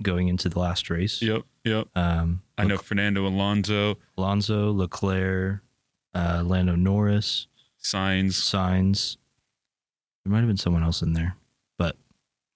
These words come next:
Speaker 1: um, but yeah, the, uh, Red Bull ended up dominating the twenty twenty-three season.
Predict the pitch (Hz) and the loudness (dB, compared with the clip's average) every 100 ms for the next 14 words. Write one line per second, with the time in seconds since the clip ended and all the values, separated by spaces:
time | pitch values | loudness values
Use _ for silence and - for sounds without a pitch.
0 | _ _ _ _ 92 87 82 85 - _ | _ _ _ _ -2 0 0 -4 -6 _
1 | _ _ _ _ _ _ _ _ _ _ | _ _ _ _ _ _ _ _ _ _
2 | _ _ _ _ _ - 95 104 92 - | _ _ _ _ _ -2 0 0 -2 -8
3 | _ _ - 95 92 92 90 90 90 95 | _ _ -2 2 2 2 2 2 0 -4
4 | _ _ _ _ _ _ _ - 92 90 | _ _ _ _ _ _ _ -6 -4 0
5 | 95 95 92 90 92 - _ _ _ - | 0 2 2 2 0 -4 _ _ _ -20
6 | _ _ 85 87 92 95 95 95 95 98 | _ _ -4 0 2 2 2 2 2 2
7 | 92 - 98 92 - 98 92 95 95 - | 0 0 0 0 0 0 0 0 -2 0
8 | 92 95 107 113 175 | 0 0 0 0 0